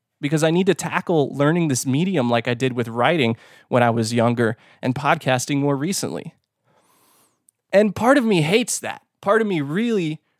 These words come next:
really goes like, "Oh man, like, all these, all these travel vloggers and people just wan-, wandering around talking about whatever they feel like." I, I don't know why, but th-, I have an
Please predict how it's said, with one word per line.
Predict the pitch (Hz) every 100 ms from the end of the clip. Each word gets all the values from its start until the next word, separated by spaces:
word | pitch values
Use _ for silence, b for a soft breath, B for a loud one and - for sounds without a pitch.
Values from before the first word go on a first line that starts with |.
| -
really | 185 175
goes | 160 139
like, | 131 117 - _ -
"Oh | 151 135
man, | 135 143
like, | 123 135
all | 139
these, | 131 117 -
all | 139
these | 147 127
travel | - 131 120 147 180
vloggers | 156 180 180 185 196 202 -
and | 135
people | 147 160 156
just | 139 123 - _
wan-, | 135 123 131 135 151 147 -
wandering | 139 151 160 151
around | 147 156
talking | - 143 156 147
about | 143 120
whatever | 139 139 147
they | 127
feel | - 156
like." | 180 196 _ b b b b b _ _ _
I, | 165 - _
I | 185 220
don't | 214 156
know | 185 226
why, | 156 147 180 123 113 139 _ -
but | 143 165 - _ _ -
th-, | 143 -
I | 180
have | 185 170
an | 156